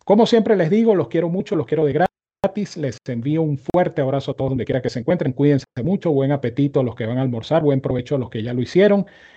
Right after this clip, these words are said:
Y por supuesto, manténgase en sintonía de D R F en español,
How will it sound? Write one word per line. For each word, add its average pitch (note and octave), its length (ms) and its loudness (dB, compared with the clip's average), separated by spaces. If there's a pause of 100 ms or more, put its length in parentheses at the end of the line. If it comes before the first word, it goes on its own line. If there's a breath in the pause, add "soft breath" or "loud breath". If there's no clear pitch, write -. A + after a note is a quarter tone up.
(220 loud breath)
Y C3+ 120 -6
por D3+ 180 0
supuesto, D#3+ 360 -2
manténgase D#3+ 600 0
en C#3 100 0
sintonía D#3 800 0
de B2+ 160 -4
D B2+ 160 0
R C3 240 2
F B2+ 180 -4
en A#2+ 120 -2
español, A2 440 -10